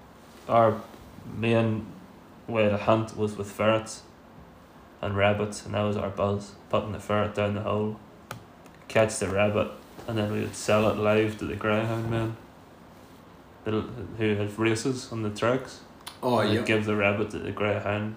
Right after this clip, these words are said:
Speaker 1: to get it a kill, so it would run faster, like, a couple of days before or whatever.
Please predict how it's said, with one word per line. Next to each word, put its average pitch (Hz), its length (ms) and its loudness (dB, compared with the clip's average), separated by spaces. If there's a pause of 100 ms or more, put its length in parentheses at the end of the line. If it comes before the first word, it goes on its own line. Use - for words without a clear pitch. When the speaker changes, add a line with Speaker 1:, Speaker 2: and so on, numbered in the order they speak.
(100)
Speaker 1:
to - 80 -6
get 101 160 -2
it 90 100 -6
a 90 60 -10
kill, 110 480 -4
so 107 160 -8
it 110 60 -6
would 117 200 -10
run 110 240 -2
faster, 113 480 -4 (680)
like, 98 160 -6
a - 60 -8 (220)
couple 107 240 -4
of 123 80 -10
days 101 240 0
before 107 420 -4
or 110 60 -2
whatever. 110 320 -2